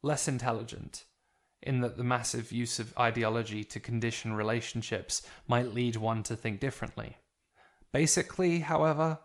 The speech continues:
the strictly spectacular phase of domination, the huge pictures of Lenin, Mao, et cetera, absolutely unthinkable in Western terms,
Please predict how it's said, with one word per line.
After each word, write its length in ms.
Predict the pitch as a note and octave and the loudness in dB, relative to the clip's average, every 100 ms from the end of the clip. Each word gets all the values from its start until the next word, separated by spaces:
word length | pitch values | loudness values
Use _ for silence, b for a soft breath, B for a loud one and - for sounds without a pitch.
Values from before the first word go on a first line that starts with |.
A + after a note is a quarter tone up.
| B _ | B _
the 80 | F3+ | 0
strictly 480 | - - D#3+ - C#3+ | 0 2 2 2 -2
spectacular 840 | - C3 A#2+ - C3+ - C3 A#2+ | 0 0 0 -2 -2 -2 -2 -2
phase 380 | - A#2+ A#2+ A2+ | 2 2 2 0
of 100 | A2 | -2
domination, 720 | A2+ A2 G#2+ A2+ - A2+ A2+ - _ _ | 0 2 0 -2 -2 -2 -4 -6 _ _
the 60 | G#2+ | -8
huge 460 | - B2+ A#2+ A#2 - | -4 2 2 0 -2
pictures 400 | B2 - B2 A2+ | -4 -2 -4 -4
of 140 | G2+ | -2
Lenin, 500 | A2+ A2+ A2+ A2+ A2 | 2 2 2 0 2
Mao, 360 | G#2+ G#2+ A2+ A2 | 4 6 4 2
et 120 | - | 0
cetera, 560 | - A2 - A2 A2 - - | 0 0 0 0 0 -4 0
absolutely 720 | D3 C#3 - D3+ C3+ C3 B2 | 2 2 2 4 2 2 -2
unthinkable 880 | B2+ A#2 A2 - - C#3+ B2 G#2 F#2 | 0 0 0 -4 0 0 0 -4 -6
in 140 | F2 - | -6 -6
Western 400 | G#2 - - G2+ | -8 -10 -12 -8
terms, 580 | - - F#2+ G2+ - | -8 -6 -8 -8 -10